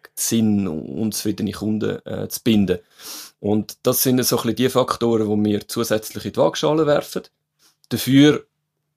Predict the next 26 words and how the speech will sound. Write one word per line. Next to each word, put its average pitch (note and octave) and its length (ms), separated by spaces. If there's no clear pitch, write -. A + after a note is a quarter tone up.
haben B2 220
wir A#2+ 80
jetzt - 180
eben B2 220
nicht B2 160
von A#2+ 220
Anfang B2 260
an, A#2+ 400
äh, A2 220
monatelang A#2 840
daran A2 180
geschafft, - 460
dass A2+ 180
wir A2+ 80
in G#2+ 120
diesen A2 240
Netzwerken G#2+ 580
überall G#2+ 400
zum - 160
Beispiel G#2+ 300
können A2 220
einen A2 100
Bridge-Modus G2+ 580
zur F2+ 140
Verfügung F2+ 380
stellen. D#2 320